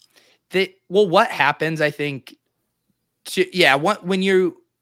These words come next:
your, your first appearance, when was that? Like, uh, like, six months ago or something?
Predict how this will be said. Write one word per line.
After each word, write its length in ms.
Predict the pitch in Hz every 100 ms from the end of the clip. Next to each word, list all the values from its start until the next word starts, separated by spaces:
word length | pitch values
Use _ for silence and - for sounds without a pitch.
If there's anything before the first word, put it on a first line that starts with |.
| _
your, 180 | - 196
your 180 | 175 214
first 520 | 233 196 202 - - -
appearance, 500 | 147 - 139 139 -
when 120 | 185
was 160 | 208 147
that? 200 | 117 110
Like, 240 | 113 110
uh, 280 | 117 117 117 139 _ _
like, 100 | _
six 240 | - 135 -
months 200 | 135 156
ago 160 | 160
or 80 | 160
something? 280 | - 180